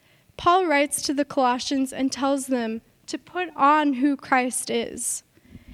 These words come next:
In the midst of many messages that can cause controversy and conflict,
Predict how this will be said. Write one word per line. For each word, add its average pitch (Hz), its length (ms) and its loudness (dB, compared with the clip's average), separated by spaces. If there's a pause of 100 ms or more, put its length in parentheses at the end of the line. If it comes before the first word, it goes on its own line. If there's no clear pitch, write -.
(380)
In 302 100 8
the 320 80 6
midst 349 400 2
of 330 80 6
many 302 320 4
messages 277 640 4
that 262 180 2
can 285 160 4
cause 269 500 4
controversy 277 800 2
and 262 100 0
conflict, 262 560 0